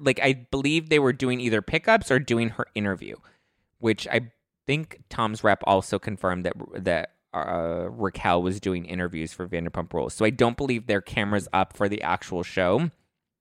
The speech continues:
But, um, well, actually, that's interesting because I did text one of the producers and I'm like, "I saw this rumor that said Vanderpump Rules cameras are rolling again." And that producer did not text me back. So I'm like, "Oh, are we trying to hide something? Are cameras rolling again?"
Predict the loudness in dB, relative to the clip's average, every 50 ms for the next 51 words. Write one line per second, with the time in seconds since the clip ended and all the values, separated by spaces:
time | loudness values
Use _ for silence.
0 | _ _ _ _ _ _ _ _ _ _ _ _ _ _ _ -18 -16 -6 -2 0
1 | 0 2 0 -2 -6 _ _ _ _ _ _ _ _ _ -6 -4 -4 -4 -6 -10
2 | -12 -14 -14 -16 -16 -18 _ _ _ _ _ _ _ _ _ _ _ _ -4 -4
3 | -2 -2 -4 -6 -8 -8 -6 -6 -6 -6 -6 -8 -10 -10 -10 -14 -16 -16 -16 -16
4 | -18 -16 -16 -18 -18 -12 -8 -8 -8 -8 -8 -10 -12 -10 -10 -10 -10 -8 -8 -6
5 | -6 -4 -6 -6 -8 -8 -6 -4 -4 -4 -6 -8 -10 -14 -14 -12 -12 -10 -8 -8
6 | -6 -6 -6 -6 -2 -2 -2 -2 -4 -6 -4 -2 -2 -2 -2 -4 -8 -8 -6 -6
7 | -4 -4 -4 -4 -6 -6 -6 -6 -6 -4 -4 -4 -4 -4 -6 -4 -4 -4 -4 -4
8 | -4 0 2 2 4 4 2 0 -2 -4 -8 -12 -14 -14 -18 -20 -20 -12 _ -6
9 | -4 -2 -2 -2 -2 -2 -2 0 0 0 0 -2 -4 -6 -6 -6 -4 -2 -4 -4
10 | -4 -6 -8 -8 -6 -8 -8 -6 -4 -4 -4 -6 -8 -8 -8 -8 -6 -8 -10 -10
11 | _ 0 2 2 2 2 2 0 0 -2 -6 -12 _ _ _ _ _ _ _ _
12 | _ -8 -6 -6 -4 -4 -4 -6 -6 -4 -6 -6 -8 -8 -12 -14 -12 -10 -12 -6
13 | -4 -4 -4 -4 -4 -8 -8 -6 -6 -4 -4 -4 -4 -2 -2 -2 -4 -4